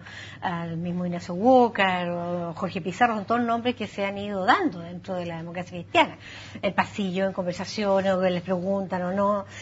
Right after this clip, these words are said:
eso es de público conocimiento, figuras o personas como Ricardo Lagos Vega, el mismo Diego Girardi, manifestaba interés en ser candidato. Ahora,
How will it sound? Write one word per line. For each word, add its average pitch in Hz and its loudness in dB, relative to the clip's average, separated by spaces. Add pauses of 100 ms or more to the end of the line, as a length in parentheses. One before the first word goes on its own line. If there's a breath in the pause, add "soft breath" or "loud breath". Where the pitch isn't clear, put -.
(160 loud breath)
eso 220 0 (520)
es 220 4
de 196 2
público 190 0
conocimiento, 202 4
figuras 196 -2 (260 loud breath)
o 185 2
personas 190 -2
como 180 -4
Ricardo 175 -2
Lagos 170 -4
Vega, 247 8
el 196 0
mismo 190 2
Diego 175 2
Girardi, 233 2
manifestaba 180 -6
interés 185 -2
en 175 -6
ser 180 -8
candidato. 196 -2
Ahora, 185 0